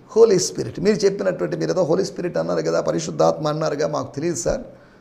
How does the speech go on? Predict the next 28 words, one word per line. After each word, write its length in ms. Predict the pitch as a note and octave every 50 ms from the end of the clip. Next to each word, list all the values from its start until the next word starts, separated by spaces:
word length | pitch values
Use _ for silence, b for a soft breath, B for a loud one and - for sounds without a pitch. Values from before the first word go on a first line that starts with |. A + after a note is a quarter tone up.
| b b b b b b b _ _ _ - D#3
అని 200 | F3+ G3+ G#3+ G3+
వాళ్ళ 340 | F#3 F3+ F3 E3+ E3+ E3
యొక్క 240 | D#3 D#3 D#3 D#3 -
ఇగ్నోరెన్స్ని 1120 | D#3 D3+ C#3+ C#3 F3 G#3+ A#3 G3+ F3 E3+ G3 B3+ C4+ C4 A#3+ A3 G3+ F3+ - - F#3+ A3 B3+
వాళ్ళు 280 | B3+ A#3+ A#3 A#3 A#3+ A#3+
ఒప్పుకున్నారు. 600 | B3 A#3+ - D4+ E4+ C#4 C4 A#3 F#3 C#3+ C3 - - - - b b b b b b b b -
వాడుక 260 | D#3+ F#3+ G3 F3+ -
భాషలో 320 | F#3+ G3 F#3 - G3+ G3
కూడా 140 | F#3 G3 G3
మనం 140 | F#3+ F#3+ F#3
చదువుకుందాం, 560 | F#3 F#3+ G3 G3+ F#3+ G#3 G3+ G3 G3+ G3+ G3
నేను 120 | F#3+ F3+
చదువుతున్నాను 720 | - F3+ F3+ F#3 - F#3 F#3 F#3 F3+ F#3+ G3 G3 G3+ G3 B B B B B -
బ్రియాన్ 240 | D#3+ F3+ F3+ F3
సిమ్మన్స్ 360 | E3+ - F#3 F#3 F#3+ F3+ F3+ E3+
గారి 160 | F3+ F3 E3
తర్జుమాలో 580 | E3 E3+ E3 - F3 F3+ F3+ F3 F3 F3 E3+
నుంచి 320 | E3+ E3+ D#3+ E3 E3+ F3 D#3+
రెండో 240 | D#3+ D#3+ D#3+ D#3+ D#3
వచనం. 420 | D3+ D3 C#3+ D3 C#3 C3 B2+ B B B B -
"The 120 | - A3 -
first 460 | - C#4 D4+ D4 - - - D#4+ - -
thing 220 | - A3+ A3+ A3 F#3+
he 200 | D3+ E3 F3+ F#3+
asked 420 | F#3 F3+ - - - - D3 C3+
them," 160 | B2+ A2+ F#2+ - - - - -
వారిని 220 | D3 D#3 D3+ D#3
అడిగినటువంటి, 600 | D#3 E3 D#3+ D#3+ D#3+ D3 A#2+ B2+ C#3 C3 A#2+ B2